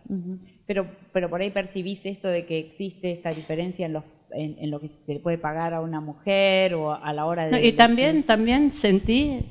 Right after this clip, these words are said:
Speaker 2: si tengo que ser sincera, que la peor competencia que he tenido es la femenina.
Speaker 1: Ujú.
Speaker 2: Tanto de los críticos como directoras de museo, como, como todo.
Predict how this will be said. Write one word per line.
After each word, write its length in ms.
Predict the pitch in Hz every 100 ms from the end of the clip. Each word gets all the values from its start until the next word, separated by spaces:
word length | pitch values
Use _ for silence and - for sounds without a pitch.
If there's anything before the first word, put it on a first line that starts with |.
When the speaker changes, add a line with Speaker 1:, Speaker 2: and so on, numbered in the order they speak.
| -
Speaker 2:
si 100 | 175
tengo 300 | 170 185 180
que 80 | 190
ser 200 | 190 185
sincera, 520 | 190 175 214 220 220
que 80 | 160
la 140 | 165 165 -
peor 400 | 185 190 202 208
competencia 640 | 180 170 175 190 190 196 180
que 80 |
he 40 | 175
tenido 320 | 175 202 220
es 40 | 185
la 100 | 170
femenina. 640 | 185 170 165 160 151 170 - -
Speaker 1:
Ujú. 400 | 196 175 190 190 -
Speaker 2:
Tanto 340 | - 190 220 202
de 100 | 214
los 160 | 175 -
críticos 720 | - 202 220 208 220 226 196
como 260 | 208 175
directoras 500 | 170 175 175 196 185
de 120 | 170 202
museo, 640 | 180 - 190 196 214 202
como, 220 | 170 170 - _
como 260 | 180 175 170
todo. 340 | 160 160